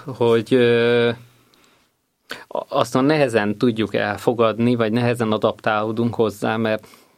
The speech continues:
évezredekig nem ez volt, de hogy, de hogy azt, azt csak el kell ismernünk, hogy a világ változik. Még ha évezredekbe, meg, meg százezer évekbe is, de változik. Most meg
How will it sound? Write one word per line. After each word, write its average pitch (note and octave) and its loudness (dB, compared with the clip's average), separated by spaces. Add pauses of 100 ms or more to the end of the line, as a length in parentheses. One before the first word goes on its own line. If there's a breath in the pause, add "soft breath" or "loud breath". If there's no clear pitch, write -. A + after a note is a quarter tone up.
(240 loud breath)
évezredekig A2 -2
nem G#2+ 0
ez A2+ -4
volt, B2+ 2
de A#2+ 2
hogy, B2 0
de A#2+ -2
hogy B2 0
azt, B2 -2
azt - -4
csak - -2
el A2 0
kell G#2 -2
ismernünk, A#2+ -2
hogy A2+ -6
a F#2+ -4
világ A#2 0 (120)
változik. G2+ -6 (420 soft breath)
Még B2+ 0
ha G#2+ 0
évezredekbe, A#2+ 0
meg, G2 -4 (200)
meg - -10
százezer B2+ 0
évekbe A#2+ 0
is, A2 -2
de A2+ -2
változik. G#2+ -2
Most B2+ -2
meg C3 0